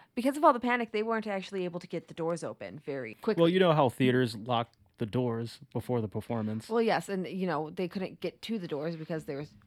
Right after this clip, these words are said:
Speaker 1: pure panic happening
Speaker 2: Right.
Speaker 1: everywhere. So they were finally able to get to the door. Um, and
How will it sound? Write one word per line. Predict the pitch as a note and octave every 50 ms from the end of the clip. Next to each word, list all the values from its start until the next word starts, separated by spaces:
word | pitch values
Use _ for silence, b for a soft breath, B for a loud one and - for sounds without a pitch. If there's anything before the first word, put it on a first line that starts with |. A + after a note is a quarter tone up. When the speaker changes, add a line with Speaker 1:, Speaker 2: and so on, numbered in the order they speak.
| _ _
Speaker 1:
pure | - - E3 D3
panic | C#3+ - D#3 D#3 D#3+ D3+ A#2 - -
happening | D3+ C#3+ D3 - - - C3+ C#3+ C3+
Speaker 2:
Right. | C3 C#3 G2 F#2
Speaker 1:
everywhere. | - C3+ C3 D3 F3+ G#3+
So | - - E3+ D3+
they | D#3 C#3+
were | C#3+ D3 D#3+ D#3 _ _ _ -
finally | B3 A#3+ B3+ B3 A#3+ A3 G#3 F#3
able | E3+ E3 - D#3
to | D3+ D3
get | - D3+ -
to | _ D3
the | D3
door. | - C#3+ B2 A#2 A2+ E3+ F#3+ b b b b b b b b b b b b b _ -
Um, | - E3+ E3+ E3+ D#3+ D#3 D#3+ - -
and | - F3 E3+ D#3+ D#3 D#3 D#3 D3+ D3+ D3+ C#3 -